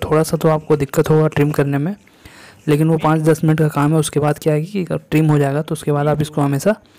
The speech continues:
ओपन में रख सकते हैं। अगर बंद में रखेंगे तो फिर ये टॉकिंग भी आपका बहुत ही कम करेगा, बहुत ही,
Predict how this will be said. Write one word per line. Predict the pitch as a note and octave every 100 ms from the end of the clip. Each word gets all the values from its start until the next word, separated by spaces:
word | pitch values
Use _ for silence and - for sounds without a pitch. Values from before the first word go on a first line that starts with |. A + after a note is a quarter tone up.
| - - _
ओपन | D#3+ C#3+ D#3+
में | E3 F3+
रख | D3+
सकते | - C3 -
हैं। | C3
अगर | C3+ - - - -
बंद | D3+ D3+ E3+
में | F3
रखेंगे | D#3+ F3 F3+
तो | F3+
फिर | F3
ये | F3
टॉकिंग | D#3 C#3 D3 D#3+
भी | D#3
आपका | C#3+ F3+ G3+ -
बहुत | - C#3+ -
ही | F3+
कम | - D3+
करेगा, | D3+ D3 D#3+ F#3+ F#3+
बहुत | C#3 C#3+
ही, | F#3